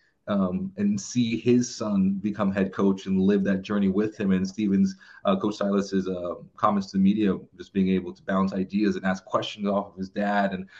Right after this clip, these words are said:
and engage with him as, you know, two head coaches, like, how special that relationship is, father-son. Uh, it's just a, it's a really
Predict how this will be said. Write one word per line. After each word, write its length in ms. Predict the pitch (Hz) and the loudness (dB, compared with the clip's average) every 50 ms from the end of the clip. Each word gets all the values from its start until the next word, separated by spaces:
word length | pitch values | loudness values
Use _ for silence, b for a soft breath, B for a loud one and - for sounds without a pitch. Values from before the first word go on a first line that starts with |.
| B B B | B B B
and 120 | 107 107 | -4 -2
engage 480 | 107 107 104 98 98 113 113 117 120 113 | -2 0 -2 0 2 2 2 2 2 2
with 140 | 107 101 - | 0 -2 0
him 180 | 113 104 98 | 0 2 2
as, 260 | 98 95 95 95 - 120 | 2 2 2 0 -2 -2
you 140 | 117 101 | -2 0
know, 80 | 95 92 | 0 -2
two 220 | - - - 147 | -2 0 0 2
head 240 | - 131 123 104 - | 4 4 4 2 2
coaches, 560 | - - 131 131 127 - 110 87 - - - - b b b b | 4 4 4 4 2 -2 -4 -4 -4 -6 -14 -20 b b b b
like, 100 | 104 104 | 0 0
how 100 | - 113 | 0 0
special 380 | - - - 123 117 117 - 113 | -4 -2 0 0 0 2 2 0
that 220 | 104 101 95 - | 0 0 -2 -2
relationship 640 | 101 101 101 104 98 - 107 101 - - 101 98 - | 0 0 0 0 0 -4 -8 -8 -4 -4 -4 -2 0
is, 280 | 101 101 98 95 95 - | 2 4 4 4 2 0
father-son. 800 | - - 101 98 95 95 95 - - 104 104 104 98 95 95 b b b b b | -2 -4 -2 -2 -2 -2 -2 -2 -2 -2 0 2 0 0 0 b b b b b
Uh, 40 | 101 | 0
it's 160 | 104 104 98 | 0 0 2
just 240 | - - 110 107 - | 2 0 -2 0 0
a, 120 | 107 98 98 | 0 0 0
it's 160 | 104 98 - | 0 -2 -2
a 40 | 101 | -2
really 400 | 98 110 107 104 98 92 - | 0 2 2 4 2 2 0